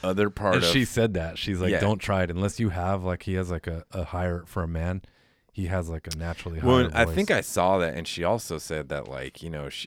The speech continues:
Speaker 1: he's
Speaker 2: He
Speaker 1: been,
Speaker 2: always put the
Speaker 1: he's
Speaker 2: years
Speaker 1: been
Speaker 2: in.
Speaker 1: at this, yeah,
Speaker 2: Yeah.
Speaker 1: for at least fourteen years, y-, or no, longer now, but,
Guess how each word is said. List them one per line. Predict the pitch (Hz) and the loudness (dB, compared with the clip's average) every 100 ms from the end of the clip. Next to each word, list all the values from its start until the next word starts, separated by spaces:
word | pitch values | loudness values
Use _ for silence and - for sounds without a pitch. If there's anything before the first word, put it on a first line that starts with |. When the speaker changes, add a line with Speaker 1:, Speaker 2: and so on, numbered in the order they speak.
| - | -12
Speaker 1:
he's | - 90 | -12 -12
Speaker 2:
He | - | -6
Speaker 1:
been, | 90 | -2
Speaker 2:
always | 98 87 | -2 0
put | - 101 | 0 0
the | 87 | 0
Speaker 1:
he's | 113 | 2
Speaker 2:
years | 104 | 4
Speaker 1:
been | 101 80 | 4 2
Speaker 2:
in. | 78 | -2
Speaker 1:
at | 90 98 | -2 -2
this, | 78 73 - | -6 -6 -4
yeah, | 90 76 | -2 -2
Speaker 2:
Yeah. | 67 | -4
Speaker 1:
for | - 71 67 - _ _ - | -8 -8 -8 -10 _ _ -14
at | 78 | -12
least | 82 98 92 | -8 -8 -8
fourteen | - 85 - - 73 | -6 -6 -6 -8 -12
years, | 69 78 69 67 | -8 -6 -6 -8
y-, | 69 - | -10 -6
or | 80 71 | -6 -6
no, | 73 82 60 | -8 -10 -10
longer | 71 76 65 | -10 -10 -10
now, | 65 67 64 | -12 -12 -10
but, | 120 55 | -12 -12